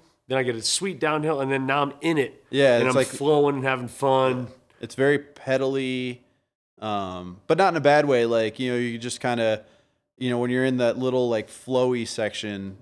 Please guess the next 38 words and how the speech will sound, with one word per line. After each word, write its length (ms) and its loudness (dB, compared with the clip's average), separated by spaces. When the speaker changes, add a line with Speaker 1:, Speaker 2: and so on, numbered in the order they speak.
Speaker 2:
um, 540 -10
kind 180 -4
of 80 -4
in 80 -4
these 180 -8
little 220 -4
ravines 580 -8
that 260 -8
link 240 -8
you 140 -4
up 160 -4
to 80 -16
the 120 -10
next 260 -8
climb 360 -6
to 80 -16
get 180 -8
to 60 -18
the 140 -12
next 260 -8
descent. 460 -8
Um, 520 -8
you 160 -6
mean 100 0
you 80 -2
could 140 -12
go 120 0
as 100 -2
fast 260 0
as 100 -6
you 100 -6
want 260 -6
if 140 -14
you're, 360 -4
if 100 -12
you're 100 -8
a 40 -8
little, 500 -4